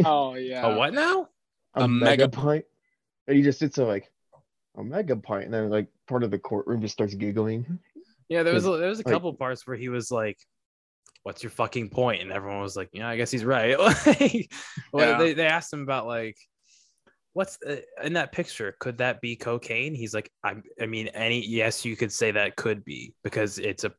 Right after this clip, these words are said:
Speaker 2: white powder. Yes, it, it could be. It also could be flour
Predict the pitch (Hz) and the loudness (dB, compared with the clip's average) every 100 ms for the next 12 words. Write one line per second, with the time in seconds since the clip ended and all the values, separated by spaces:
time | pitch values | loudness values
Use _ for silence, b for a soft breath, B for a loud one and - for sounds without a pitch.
0 | - 95 92 - 90 - - 98 95 - | -6 -4 -2 -2 -2 -2 -6 -4 -4 -4
1 | 104 - 107 98 - 123 123 117 104 101 | -8 -6 -4 -2 -2 0 0 0 -6 -6
2 | 117 - b b - 104 104 - 110 104 | -8 -12 b b 0 2 2 0 -6 -6
3 | 107 101 107 120 113 107 113 | -8 -2 0 0 0 -4 -6